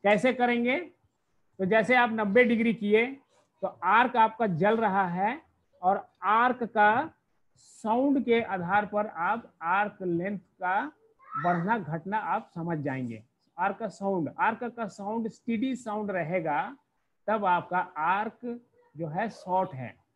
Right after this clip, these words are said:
और आर्क में एक क्रैकिंग साउंड आते रहेगा। यूनिफॉर्म, दोनों ही अवस्था यूनिफॉर्म है तो आपका आर्क नॉर्मल लेंथ माना जाता है।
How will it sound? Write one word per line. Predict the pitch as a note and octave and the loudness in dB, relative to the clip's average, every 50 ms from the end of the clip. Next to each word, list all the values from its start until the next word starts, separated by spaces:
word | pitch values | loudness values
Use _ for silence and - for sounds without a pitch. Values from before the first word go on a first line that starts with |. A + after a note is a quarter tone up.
| _ - | _ -6
और | D#3 E3 D#3 - - | -4 -4 -4 -4 -2
आर्क | E3+ F3 G3 A3+ A#3+ A#3 A#3+ - | 0 0 2 2 0 -2 -4 -6
में | A3 G#3+ G#3 G#3 G#3+ A3 A3+ A3+ A3+ - - - | -6 -6 -4 -4 -4 -4 -4 -6 -6 -10 -10 -8
एक | G3 F#3+ G3 _ - | -10 -10 -10 _ -6
क्रैकिंग | F#3+ F#3 F#3 F#3 F#3 A#3+ C4 C4 A#3 | -4 -4 -2 -2 -4 -4 -6 -6 -6
साउंड | - - F3 F3 G3 G#3+ G3+ | -8 -10 -8 -8 -6 -4 -4
आते | F#3+ F3 E3 D#3+ - G3 | -2 -2 -4 -4 -4 -6
रहेगा। | F#3 F#3+ E3+ F3+ F#3 F#3+ G3 F#3+ - | -4 -4 -6 -6 -6 -6 -6 -6 -4
यूनिफॉर्म, | A#3 A3+ B3+ C#4+ D4 - - G3+ F#3+ E3+ D#3+ | -4 -2 0 0 -2 -2 -2 -4 -4 -4 -4
दोनों | D#3 F#3+ G3+ A3+ B3 A#3 | -6 -6 -4 -4 -2 -2
ही | B3 B3+ | -2 -2
अवस्था | A#3+ G3+ G3 G3 G3 - G3+ | -2 -2 -4 -6 -8 -8 -8
यूनिफॉर्म | F#3+ F#3 F#3 G3 G3+ - - E3+ E3 D3 C#3+ | -8 -8 -8 -8 -10 -10 -8 -8 -8 -8 -8
है | C#3 E3+ A#3+ G4 - _ - | -10 -10 -12 -12 -14 _ -4
तो | F#3+ | -2
आपका | F3+ F3 E3+ E3 - - F#3+ | 0 2 2 2 0 0 -2
आर्क | - - D3+ D3+ D#3+ F#3 G3+ - - | -2 -2 -4 -2 -2 -2 -2 -4 -4
नॉर्मल | F#3+ D#3 D3+ D3 D3 D3+ D#3 D#3+ E3+ F3+ G#3 G#3+ G3+ E3+ | -4 -4 -4 -4 -4 -2 -2 -2 -2 -2 -2 -2 -2 -2
लेंथ | D#3+ E3+ F3+ F3 F3 - _ _ _ _ _ _ _ - | -2 -2 -4 -6 -10 -14 _ _ _ _ _ _ _ -14
माना | D#3 D#3+ E3+ F3+ E3+ D3 | -10 -6 -4 -2 -2 -2
जाता | C3 B2+ B2 - A2+ A2+ | -2 -6 -8 -8 -12 -14
है। | A2+ G#2+ G#2 | -14 -16 -20